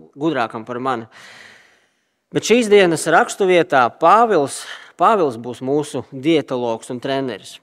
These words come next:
Viņam ir šis tas sakāms par garīgās veselības uzturēšanu, lai tā nekļūst aptaukojusies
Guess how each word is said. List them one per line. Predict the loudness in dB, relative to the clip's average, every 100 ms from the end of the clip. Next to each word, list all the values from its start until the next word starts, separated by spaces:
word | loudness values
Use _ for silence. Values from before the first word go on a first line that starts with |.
| _ -6
Viņam | -2 0 -2
ir | -4
šis | -6 -8 -4
tas | -4 -4
sakāms | -2 -2 -2 -4 -6 -8 -18 -10
par | -8 -8 -12 -20 _
garīgās | -4 2 2 0 -4 -8 -6
veselības | -8 -8 -10 -10 -12 -16 -20 -20 _ -20 _ -6
uzturēšanu, | -6 -6 -6 -8 -8 -8 -8
lai | -8
tā | -6 -4 -4
nekļūst | -8 -8 -10 -12 -20 _ _ _ _ -8
aptaukojusies | -6 -6 -10 -10 -12 -12 -12 -16 -14